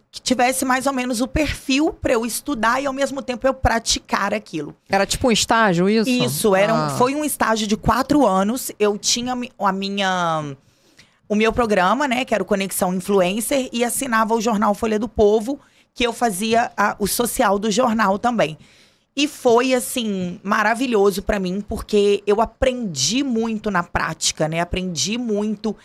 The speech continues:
Speaker 1: é, várias matérias da faculdade, eu vivia aquilo todos os dias. Então, pra mim, foi um encaixe perfeito. Foram quatro anos de muito aprendizado lá.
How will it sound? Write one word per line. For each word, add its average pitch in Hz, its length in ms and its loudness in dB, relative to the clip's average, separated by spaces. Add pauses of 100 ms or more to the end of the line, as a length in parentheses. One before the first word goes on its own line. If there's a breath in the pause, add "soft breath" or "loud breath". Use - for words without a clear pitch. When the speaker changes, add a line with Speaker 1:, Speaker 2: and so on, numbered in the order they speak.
(260 loud breath)
Speaker 1:
é, 190 800 0 (720)
várias 262 400 0
matérias 240 680 0
da 196 120 2
faculdade, 196 760 -2
eu 220 140 2
vivia 226 640 -2
aquilo 196 400 -2
todos 214 680 2
os 160 120 2
dias. 156 640 -4 (260 soft breath)
Então, 202 340 -6
pra 233 140 -6
mim, 240 160 -8
foi 247 300 -6
um 262 60 -8
encaixe 233 460 -4
perfeito. 240 840 -6 (300 loud breath)
Foram 208 300 0
quatro 233 400 -2
anos 220 220 -2
de 220 60 -4
muito 226 220 -4
aprendizado 247 560 -2
lá. 139 240 -6